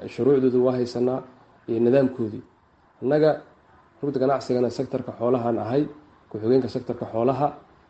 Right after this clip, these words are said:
Een, waxaas waa wax kama jiraan, wax sali raad toona leh ma ahan. Annaga nima-, wax aan, aan maaragtay canshuur u aruurin ma jirto.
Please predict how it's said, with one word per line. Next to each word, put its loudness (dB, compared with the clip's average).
Een, 0
waxaas -2
waa 0
wax -6
kama -4
jiraan, 2
wax -4
sali 2
raad 2
toona 2
leh -4
ma 0
ahan. 0
Annaga 2
nima-, 0
wax -2
aan, -4
aan -4
maaragtay -2
canshuur 2
u 4
aruurin 2
ma 4
jirto. 0